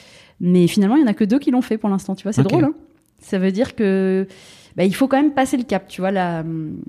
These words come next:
Speaker 1: je pense que l'altruisme, c'est un truc, euh, c'est le plus dur, quoi. C'est de se sortir des obligations, des devoirs et de faire le petit plus qui fait que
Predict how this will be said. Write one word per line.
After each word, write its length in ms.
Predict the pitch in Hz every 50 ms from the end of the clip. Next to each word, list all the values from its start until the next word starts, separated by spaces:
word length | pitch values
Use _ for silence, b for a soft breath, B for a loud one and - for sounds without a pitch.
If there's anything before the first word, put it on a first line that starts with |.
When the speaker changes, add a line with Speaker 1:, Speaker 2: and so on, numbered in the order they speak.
| 170 - _ - _ _ -
Speaker 1:
je 80 | -
pense 160 | - 254 -
que 80 | - 220
l'altruisme, 540 | 190 185 190 185 - - 269 262 - 214 185
c'est 100 | - 185
un 140 | 170 170 170
truc, 280 | 165 - 240 226 -
euh, 240 | 190 170 156 151 143 - - _
c'est 140 | - - -
le 60 | 180 -
plus 140 | - 214 190
dur, 220 | 185 214 - -
quoi. 140 | - 131 - - _ _
C'est 120 | _ - 156
de 60 | -
se 160 | - - 165
sortir 500 | 156 - - 156 - - - - 233 220
des 180 | 190 175 165 185
obligations, 580 | 196 180 185 196 185 185 180 175 - 208 208
des 120 | 190 165 160
devoirs 380 | 160 175 175 175 185 208 220
et 40 | 185
de 60 | 160
faire 220 | - 185 180 165 175
le 180 | 190 202 220
petit 240 | 220 220 - - 208
plus 300 | 190 - 214 226 220 -
qui 120 | - 180
fait 200 | 170 - - 185 196
que 220 | 190 180 170 165